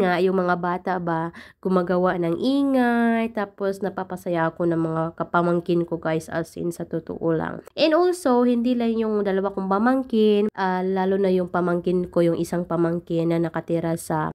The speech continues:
um, province pa rin of Cebu. So, ayun guys, tingnan niyo yung mga pagkain namin dyan. Ewan ko na guys, sabi ko sa sarili ko, gusto ko nang mag-diet. Paano ako mag-diet nito guys? Sa dami ng pagkain, no?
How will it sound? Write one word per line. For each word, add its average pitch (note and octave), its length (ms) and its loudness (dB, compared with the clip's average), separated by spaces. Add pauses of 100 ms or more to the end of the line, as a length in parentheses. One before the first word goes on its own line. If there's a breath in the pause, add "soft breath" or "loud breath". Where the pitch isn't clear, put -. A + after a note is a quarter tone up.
um, E3+ 240 0
province F#3+ 560 0
pa E3 240 -4
rin D#3 320 0
of D#3 160 -6
Cebu. D#3+ 640 -6
So, E3 240 -8
ayun D4 320 0
guys, D#4 240 0
tingnan C4 320 2
niyo B3+ 80 4
yung A3+ 160 2
mga A3+ 160 -2
pagkain G#3+ 400 -4
namin G#3+ 240 0
dyan. A#3 800 2
Ewan G#3 320 -2
ko G#3+ 160 -2
na G3+ 80 2
guys, G3+ 480 2
sabi G3 240 -2
ko - 80 -4
sa G3 160 -2
sarili F#3 560 0
ko, F3+ 240 -2
gusto F#3 240 -4
ko A3 80 -2
nang G#3+ 160 2
mag-diet. F3+ 800 0
Paano D#4 320 2
ako A#3 160 4
mag-diet E3+ 480 0
nito F#3+ 240 -8
guys? D4+ 320 -4
Sa A3 80 -2
dami A3+ 240 2
ng A3+ 160 0
pagkain, F#3 640 0
no? - 20 -4